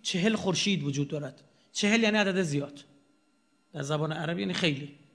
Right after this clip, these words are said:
میگه فقط فکر نکنید همه یه خورشیدها. خورشیدهای زیادی هست.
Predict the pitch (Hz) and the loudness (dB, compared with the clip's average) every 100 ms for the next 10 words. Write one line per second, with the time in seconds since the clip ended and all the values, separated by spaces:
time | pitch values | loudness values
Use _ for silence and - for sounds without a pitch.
0 | _ _ _ - 190 208 214 208 240 - | _ _ _ -8 -4 -2 2 4 2 2
1 | 226 247 220 185 185 175 170 160 165 147 | 0 0 0 -2 0 2 2 2 0 -2
2 | 170 156 151 151 - - _ - - 180 | -2 -2 -2 -4 -6 -20 _ -8 0 0
3 | 175 202 226 175 214 214 147 113 - - | 2 2 2 4 6 6 2 -6 -12 -14